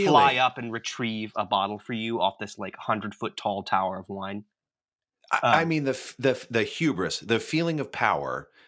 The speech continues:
Speaker 2: that must just, if, just course through your veins when you go, "I would like a nineteen seventy-one Chateauneuf du Pape,"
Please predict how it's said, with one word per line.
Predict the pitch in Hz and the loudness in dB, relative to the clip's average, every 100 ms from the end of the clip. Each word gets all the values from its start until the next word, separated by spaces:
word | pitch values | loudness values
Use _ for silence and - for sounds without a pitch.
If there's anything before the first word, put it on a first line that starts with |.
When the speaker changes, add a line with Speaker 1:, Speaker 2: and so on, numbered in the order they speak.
| - | -2
Speaker 2:
that | 107 90 | -2 0
must | 110 123 123 - | 2 2 2 0
just, | 117 - - _ _ _ - | -2 -4 -12 _ _ _ -20
if, | - 110 - 113 | -10 -6 -6 0
just | 117 110 - - | 0 2 0 -2
course | - 139 131 143 - | -2 2 2 2 0
through | 143 | 0
your | 127 110 | 2 0
veins | 87 92 87 67 80 - | 2 2 2 -2 -8 -6
when | 107 107 | -2 -2
you | 107 | 0
go, | 107 107 92 | 0 2 2
"I | 87 139 | 2 2
would | 139 113 | 2 2
like | 107 101 - - - - | 2 2 -2 -12 -20 -4
a | 107 | -2
nineteen | 101 104 117 - 120 113 104 | 2 2 0 -2 -4 -4 -2
seventy-one | - 107 98 101 98 95 90 87 85 82 - - | 0 0 0 -2 -2 -2 -2 0 -2 -6 -12 -6
Chateauneuf | - 107 101 98 95 87 | 0 0 0 -2 -2 -2
du | 90 | -2
Pape," | 80 90 80 76 | 0 2 2 0